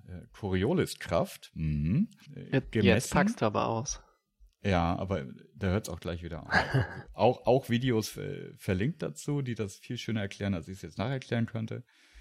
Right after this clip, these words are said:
Speaker 1: Da sind quasi drei Elemente, quasi die drei Achsen sind dort separiert, ne, damit man eben nicht was Rundes hat, was sich drehen muss, an dem man
Speaker 2: Mhm.
Speaker 1: ringsrum ist, was wirklich viel Platz braucht, sondern es sind, sind quasi drei flache Elemente, die in allen drei Achsen ausgerichtet sind,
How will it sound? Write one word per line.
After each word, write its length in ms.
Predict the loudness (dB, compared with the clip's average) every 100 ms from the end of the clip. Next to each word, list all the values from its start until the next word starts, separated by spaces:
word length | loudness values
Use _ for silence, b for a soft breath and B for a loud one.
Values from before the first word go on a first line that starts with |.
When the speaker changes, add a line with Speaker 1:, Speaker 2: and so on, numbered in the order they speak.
| b
Speaker 1:
Da 120 | -2 2
sind 140 | 2
quasi 440 | 2 0 0 -2
drei 480 | -2 -2 0 2 0
Elemente, 840 | 0 -2 0 0 -2 -4 -6 -8 -10 _ _ _ _
quasi 240 | -8 -6
die 140 | -8
drei 440 | -6 -4 -2 -2 -4
Achsen 400 | -6 -2 0 2
sind 220 | 0 -2
dort 340 | 0 0 -2
separiert, 840 | -6 -6 -6 -4 -6 -8 -10 -12 _ _
ne, 140 | -8
damit 240 | -2 -2 0
man 120 | -2
eben 180 | -2 0
nicht 160 | -2 -2
was 180 | -6
Rundes 260 | -2 -2 -4
hat, 140 | -8
was 140 | -8 -12
sich 160 | -18
drehen 280 | -6 0 0
muss, 240 | 0 -2 -4
an 120 | -6
dem 140 | 0
man 100 | 2
Speaker 2:
Mhm. 40 | 2
Speaker 1:
ringsrum 360 | 0 0 0
ist, 140 | 0 -4
was 140 | -10
wirklich 180 | -12 -16
viel 120 | -20
Platz 260 | -16 -18 -14
braucht, 340 | -6 -6 -4
sondern 300 | -2 -2 -2 b b
es 140 | -20 -6
sind, 240 | -4 -6
sind 380 | -8 -6 -6 -8 _
quasi 240 | -18 -16 -8
drei 300 | -2 0 0
flache 380 | -2 -4 -2
Elemente, 540 | -2 0 0 0 -2 -4
die 100 | -4
in 100 | -6
allen 220 | -4 -4
drei 180 | -4 -8
Achsen 240 | -8 -12
ausgerichtet 600 | -12 -12 -10 -12 -12 -16
sind, 340 | -10 -10 -10